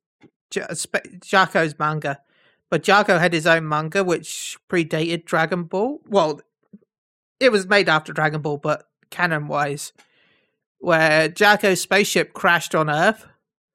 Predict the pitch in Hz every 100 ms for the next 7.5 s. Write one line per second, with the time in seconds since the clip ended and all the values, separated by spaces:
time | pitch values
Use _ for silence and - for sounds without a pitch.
0 | _ _ _ _ _ - 165 156 156 156
1 | 160 _ _ _ _ _ _ _ _ _
2 | _ - 208 208 170 196 196 196 - -
3 | - 196 196 - - - _ _ _ _
4 | _ _ _ _ _ _ _ _ _ -
5 | 175 240 254 277 226 226 220 - - -
6 | 202 170 - - 214 202 185 165 190 180
7 | 160 - 190 247